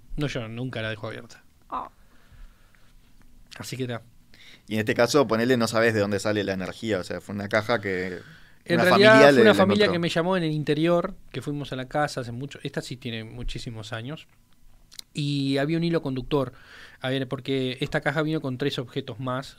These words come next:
Speaker 1: y eran todos, pertenecían a un familiar fallecido. <coughs> Disculpe.
Speaker 3: Por favor.
Speaker 1: Entonces, este, había como un hilo conductor ahí, y tuvimos que retirar esos objetos.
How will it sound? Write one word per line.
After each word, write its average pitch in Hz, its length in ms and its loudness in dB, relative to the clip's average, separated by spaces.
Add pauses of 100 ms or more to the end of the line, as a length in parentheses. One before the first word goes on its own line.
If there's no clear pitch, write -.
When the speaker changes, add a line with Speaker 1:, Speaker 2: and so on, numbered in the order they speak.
Speaker 1:
y 139 160 -4
eran 135 180 -6
todos, 147 180 -4
pertenecían 127 440 -8
a 123 40 -6
un 120 80 -8
familiar 120 380 -8
fallecido. 117 560 -12 (1080)
<coughs> 277 680 8
Disculpe. 127 400 -10 (360)
Speaker 3:
Por - 120 -12
favor. - 200 -14 (100)
Speaker 1:
Entonces, 143 540 0
este, 113 580 -8
había 127 260 -2
como 127 160 -6
un 123 80 -4
hilo 123 160 -4
conductor 117 400 -8
ahí, 113 260 -6
y 120 40 -8
tuvimos 120 260 -8
que 117 80 -12
retirar 110 280 -10
esos 107 220 -12
objetos. - 480 -20